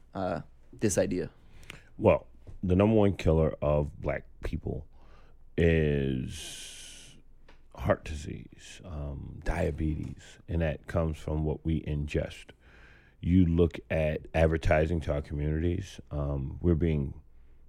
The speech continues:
Speaker 2: sold on products that kill us. We're, we're, uh, uh, pr-, uh, unhealthy h-, lifestyle is un-, is, is promoted to us at an alarming rate.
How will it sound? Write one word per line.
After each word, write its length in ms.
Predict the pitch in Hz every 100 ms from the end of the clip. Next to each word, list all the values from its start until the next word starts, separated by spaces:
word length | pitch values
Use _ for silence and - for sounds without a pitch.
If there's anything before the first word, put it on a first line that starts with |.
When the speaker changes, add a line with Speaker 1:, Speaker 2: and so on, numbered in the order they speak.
| -
Speaker 2:
sold 720 | - - 113 78 58 - - - -
on 500 | 82 73 62 52 71 - - - - - - - - - - -
products 400 | 101 90 71 -
that 180 | - - - - -
kill 400 | - 139 - -
us. 400 | - - - - - - - - - - - - -
We're, 320 | 90 85 80
we're, 360 | 76 87 80 -
uh, 200 | 78 78 -
uh, 140 | 73 - - -
pr-, 460 | - 98 - - -
uh, 140 | 73 -
unhealthy 580 | 95 92 90 85 80
h-, 60 | 78 80 80
lifestyle 600 | - 90 90 - 80 69
is 160 | 60 76 -
un-, 280 | 90 87 80 - - - - _ _ -
is, 300 | 87 82 78
is 160 | 80 82
promoted 580 | - 85 87 92 92 80
to 160 | 82
us 520 | - 80 76 - - - _ _ -
at 200 | 87 82
an 120 | 76
alarming 720 | 73 76 87 90 85 78 69 71
rate. 380 | 71 69 -